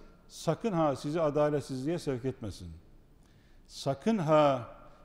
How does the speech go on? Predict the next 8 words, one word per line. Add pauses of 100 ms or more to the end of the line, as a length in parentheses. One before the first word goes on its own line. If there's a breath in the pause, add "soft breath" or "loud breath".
(140)
bir
kavme
olan
kininiz, (540 soft breath)
bir
kavme
olan
öfkeniz